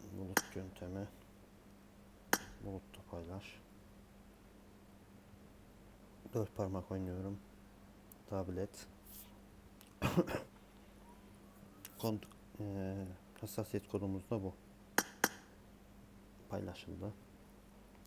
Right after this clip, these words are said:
E, ondan sonrası başka ne sö-, söylüyor, gösterebilirim.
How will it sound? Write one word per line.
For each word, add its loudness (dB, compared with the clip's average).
E, 2
ondan 2
sonrası 2
başka -2
ne 4
sö-, -6
söylüyor, 0
gösterebilirim. 0